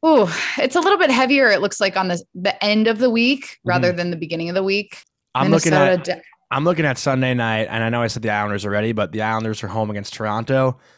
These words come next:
Speaker 2: John Tavares' first time in the new arena, so I feel like the Islander fans are gonna give him a really hard time.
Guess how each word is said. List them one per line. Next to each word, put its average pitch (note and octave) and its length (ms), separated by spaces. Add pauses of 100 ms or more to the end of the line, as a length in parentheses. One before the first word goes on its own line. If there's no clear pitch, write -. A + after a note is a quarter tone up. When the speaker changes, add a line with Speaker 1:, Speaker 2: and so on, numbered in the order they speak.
(120)
Speaker 2:
John A2+ 240
Tavares' A2+ 420
first A2+ 260
time A2 240
in A2 40
the A2 60
new A2 160
arena, A#2 340
so B2+ 180
I G2+ 140
feel G#2+ 180
like G2+ 140
the F#2+ 120
Islander G2 200
fans F#2+ 260
are G#2 60
gonna F#2+ 80
give F#2 140
him F#2+ 80
a - 20
really G2+ 140
hard G2 180
time. - 260